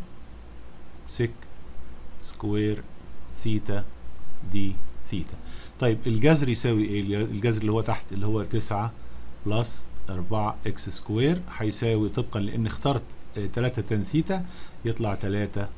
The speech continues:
سيك ثيتا. ليه؟ لأنه تلاتة تان ثيتا لما أعوض هنا مكان ال فور إكس سكوير يتربع، يبقى تسعة تان سكوير. تسعة مشتركة، يبقى واحد زائد تان سكوير يطلع سيك سكوير. يطلع الت-، التسعة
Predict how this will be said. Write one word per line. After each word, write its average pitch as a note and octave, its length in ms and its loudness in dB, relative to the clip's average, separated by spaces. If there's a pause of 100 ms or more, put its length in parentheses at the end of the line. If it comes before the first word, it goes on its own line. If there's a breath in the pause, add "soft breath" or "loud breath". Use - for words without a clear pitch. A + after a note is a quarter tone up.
(220)
سيك F#2+ 220 -4 (1300)
ثيتا. - 300 -6 (960 loud breath)
ليه؟ C3+ 460 2
لأنه A2 540 0 (200)
تلاتة A#2+ 320 0
تان A#2+ 240 0
ثيتا G#2+ 280 -4
لما F#2 240 -4
أعوض G2+ 400 -2
هنا G2 260 0 (100)
مكان F2+ 380 0 (140)
ال F2+ 60 -4
فور - 280 0
إكس - 180 -4
سكوير C#3 300 0
يتربع، C3 560 0
يبقى G#2 220 -2
تسعة G2+ 300 -2
تان C3+ 220 -2
سكوير. C3+ 320 2 (720 loud breath)
تسعة E3+ 240 6
مشتركة، D3+ 460 0
يبقى A#2+ 200 2
واحد C3+ 220 2
زائد A2 220 -2
تان A#2+ 180 2
سكوير D3 320 2
يطلع B2 220 2
سيك - 240 2
سكوير. - 360 -4
يطلع C#3 300 -2
الت-، G#2+ 180 -4
التسعة G#2 720 -2